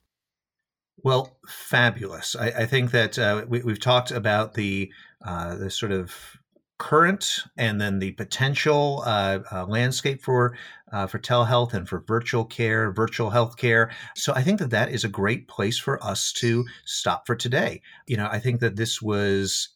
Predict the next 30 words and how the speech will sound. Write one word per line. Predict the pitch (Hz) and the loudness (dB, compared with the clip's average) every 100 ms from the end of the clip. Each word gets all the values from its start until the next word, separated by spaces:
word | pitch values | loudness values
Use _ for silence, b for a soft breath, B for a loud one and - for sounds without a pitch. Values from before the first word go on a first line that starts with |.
| - | -4
enormously, | 123 117 120 127 151 156 135 - - 104 98 95 92 B B _ - | 0 2 2 2 2 2 2 0 -2 0 0 -2 -6 B B _ -8
uh, | 95 92 92 | -4 -4 -4
useful, | 101 98 139 165 - 101 92 90 98 | -6 -2 0 0 -2 0 2 0 -2
uh, | 92 90 | -6 -6
for | - 104 95 | -4 -2 0
our | 117 143 147 | 2 2 2
community, | - 110 98 95 95 | 0 -2 -2 -2 -4
especially | - 165 170 120 104 B B - | -4 -2 -2 0 -2 B B -6
just | 123 - | -4 -2
because | 120 120 120 110 117 | -2 2 2 2 0
of, | 107 98 95 - _ _ - | 0 0 -2 -8 _ _ -12
again, | 127 185 98 98 | -4 -4 -4 -6
where | 98 110 120 | -2 2 4
we | 117 120 | 2 0
are | 110 104 104 104 | 2 4 4 2
and | 117 95 98 | 0 -2 0
where | 107 104 | 0 0
it | |
is | 101 95 | 0 -2
that | 98 | -4
we, | 98 95 B B B - | -4 -6 B B B -6
we | 95 | -6
hope | - 101 | -4 -6
to | - 101 | -6 -2
go. | 104 95 90 | 0 0 -2
So, | - 107 98 92 B B | 0 2 2 -2 B B
uh, | 113 101 92 - | -2 -2 -4 -6
thank | - 139 139 - | 0 0 0 0
you, | 127 123 120 120 | 2 4 4 2
uh, | 113 98 98 98 | 0 0 0 -2